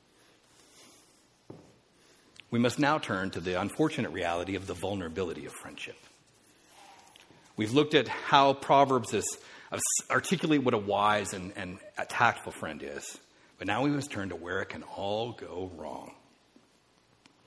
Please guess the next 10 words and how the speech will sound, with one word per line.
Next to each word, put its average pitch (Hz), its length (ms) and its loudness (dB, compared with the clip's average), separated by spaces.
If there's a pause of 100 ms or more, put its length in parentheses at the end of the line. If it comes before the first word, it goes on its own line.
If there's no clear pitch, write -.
(500)
Interestingly 214 500 6
in 139 100 6
life, 101 220 4 (420)
some 240 100 10
of 240 80 6
our 226 120 10
greatest 180 380 6
strengths 143 640 4 (340)
are 151 100 4
conversely 170 720 6